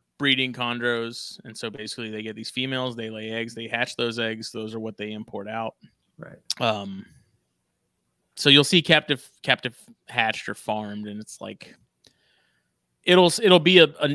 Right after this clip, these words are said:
Speaker 1: neonate chondro, so it's, it's kind of a gray area where it's like, yeah, technically it was hatched in captivity, but it's not like it was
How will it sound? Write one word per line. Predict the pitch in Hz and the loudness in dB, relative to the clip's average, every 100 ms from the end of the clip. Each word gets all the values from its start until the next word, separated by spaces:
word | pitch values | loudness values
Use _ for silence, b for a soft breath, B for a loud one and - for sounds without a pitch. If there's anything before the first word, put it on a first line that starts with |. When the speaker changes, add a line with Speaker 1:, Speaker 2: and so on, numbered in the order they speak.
| 151 156 | -4 0
Speaker 1:
neonate | 156 147 143 135 | 2 4 4 0
chondro, | - 127 123 123 127 123 123 123 | 0 -2 0 0 0 0 -4 -8
so | 127 123 | -6 -6
it's, | 120 - | -6 -12
it's | 117 | -14
kind | - 139 | -6 -4
of | 127 | -4
a | 120 | -6
gray | 123 117 117 | -2 0 0
area | 117 117 117 | -2 -2 -4
where | 113 117 | -6 -10
it's | 113 113 | -12 -12
like, | 107 - _ - | -14 -16 _ 2
yeah, | 135 131 131 | 6 6 4
technically | - 131 127 123 120 | 2 -2 -2 -4 -4
it | 117 | -4
was | 117 117 | -4 -4
hatched | 120 113 110 | -6 -6 -10
in | |
captivity, | 110 110 - 110 110 107 107 | -8 -8 -4 -6 -6 -8 -8
but | 110 | -10
it's | 107 - | -12 -12
not | 117 | -10
like | 107 110 | -10 -12
it | 104 | -12
was | 104 - | -12 -14